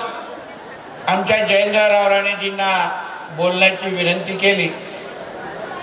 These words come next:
कारण का त्यांनी सांगितलं की "साहेब, मा-, मी बोलणार नाही, माझा वेळ तुम्ही घ्या." पण कार्यक्रमामध्ये ते बोलल्याशिवाय मजा येत नाही, म्हणून मुद्दामून त्यांना सांगितलं की "तुम्ही चार वाक्य बोला." आणि अपेक्षेप्रमाणे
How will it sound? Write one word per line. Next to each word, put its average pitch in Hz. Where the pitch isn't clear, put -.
कारण 202
का 220
त्यांनी 214
सांगितलं 220
की 220
"साहेब, 208
मा-, 196
मी 202
बोलणार 202
नाही, 202
माझा 190
वेळ 190
तुम्ही 190
घ्या." 175
पण 208
कार्यक्रमामध्ये 226
ते 233
बोलल्याशिवाय 214
मजा 214
येत 226
नाही, 156
म्हणून 196
मुद्दामून 202
त्यांना 208
सांगितलं 196
की 240
"तुम्ही 190
चार 185
वाक्य 180
बोला." 202
आणि 185
अपेक्षेप्रमाणे 202